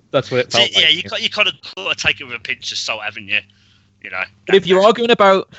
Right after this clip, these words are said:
Speaker 1: as, as Simon said, if you're arguing about a reaction, I can kind of get it.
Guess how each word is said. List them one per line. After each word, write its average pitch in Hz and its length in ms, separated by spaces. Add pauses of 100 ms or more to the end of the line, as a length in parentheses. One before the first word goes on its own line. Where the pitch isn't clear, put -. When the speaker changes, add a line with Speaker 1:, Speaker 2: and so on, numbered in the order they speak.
(140)
Speaker 1:
as, 151 320
as 143 200
Simon 160 380
said, - 240
if 131 160
you're 151 140
arguing 180 300
about 185 240
a 175 60
reaction, 147 580 (360)
I 131 60
can 123 180
kind 127 280
of 113 180
get 104 180
it. 131 160